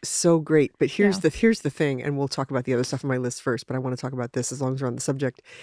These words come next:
Speaker 1: You know, Jan's grandniece and her husband and the baby land, literally land at L A X. They drive to our triplex where we live. I hear them on the patio.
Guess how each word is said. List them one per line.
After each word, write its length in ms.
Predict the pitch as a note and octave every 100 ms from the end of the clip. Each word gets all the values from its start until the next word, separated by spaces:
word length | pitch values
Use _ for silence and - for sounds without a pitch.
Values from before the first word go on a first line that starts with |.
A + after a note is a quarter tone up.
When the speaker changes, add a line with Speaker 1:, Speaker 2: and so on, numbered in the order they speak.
| - - - _
Speaker 1:
You 100 | F3+
know, 260 | D3+ C3 - _ -
Jan's 680 | - D#3 D#3+ F3+ F3 - - _ _ _ _ -
grandniece 580 | D#3+ F3 F#3 E3 D#3+ D3+
and 100 | C#3+
her 100 | D3
husband 320 | C#3+ C3+ D3
and 100 | C3+
the 40 | B2+
baby 280 | C3+ C3
land, 500 | C3 C3+ C#3 D3 C#3+ - _
literally 540 | D#3 E3+ F3 C#3 B2+ B2
land 380 | C3+ D3+ E3+
at 80 | D#3+
L 180 | - D3
A 120 | C#3
X. 260 | B2 B2+ - -
They 140 | C#3
drive 500 | B2+ C#3+ D#3+ F3 - -
to 300 | D3+ C#3 - _ _ _
our 140 | D3 D3+
triplex 560 | - C#3+ - C3 -
where 100 | C#3+
we 100 | C3+
live. 300 | B2+ A#2+ B2 - _ - - _
I 80 | D#3+
hear 320 | C#3 B3+ C4
them 120 | G#3+
on 100 | F3
the 80 | D3+
patio. 480 | - D#3+ D3+ C#3